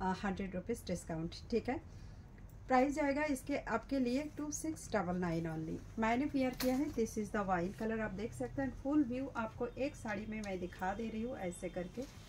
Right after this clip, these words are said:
देखिए please, बहुत ही manageable, soft body hugging, अ, कपड़ा है ये। एक, अ,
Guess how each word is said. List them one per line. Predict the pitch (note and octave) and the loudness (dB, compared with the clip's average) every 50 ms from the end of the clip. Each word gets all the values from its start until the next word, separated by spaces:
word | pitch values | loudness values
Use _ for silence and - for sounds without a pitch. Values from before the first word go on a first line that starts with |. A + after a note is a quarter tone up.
| - - - - | -14 -14 -8 -4
देखिए | F#3 F#3 F3+ - F#3+ F3+ | -2 -2 -2 -2 -6 -6
please, | - - F#3+ G3+ A3 - - - - - - - - - - - - - - - - - | -6 -6 -6 -6 -6 -8 -8 -12 -12 -12 -12 -12 -14 -14 -14 -14 -14 -12 -12 -14 -10 -4
बहुत | G3+ A3 - - B3+ C4+ - | -2 -2 0 0 -2 0 0
ही | C4 | 0
manageable, | A#3+ A3 G3+ G3+ G3+ G3+ G#3+ G#3 G#3 G#3+ | 0 0 0 -2 -4 -4 -6 -6 -6 -6
soft | A3 - - A#3 A#3 A#3+ - - | -6 -2 0 0 0 0 -2 -4
body | G3 G3+ G3 G3 G#3 | -2 0 0 0 0
hugging, | G#3+ G#3 F#3+ F#3+ A3 A3+ - - | 0 0 0 0 -2 -2 -2 -4
अ, | - - F3+ | -2 -2 -2
कपड़ा | F3 - F3+ F3 - F3 | 0 0 0 2 2 0
है | F3+ D#3+ F#3 F3 E3+ F3+ | 0 2 0 0 0 0
ये। | A3+ B3+ - - - - - - - - - - - - - - - - - - - - - - - A#3+ | -2 -4 -6 -10 -12 -12 -14 -14 -14 -14 -16 -16 -16 -16 -14 -14 -12 -12 -12 -12 -12 -12 -12 -4 4 4
एक, | A#3+ C4 C4 - | 4 4 4 0
अ, | - - F#3+ G3+ G3+ | -2 2 4 4 4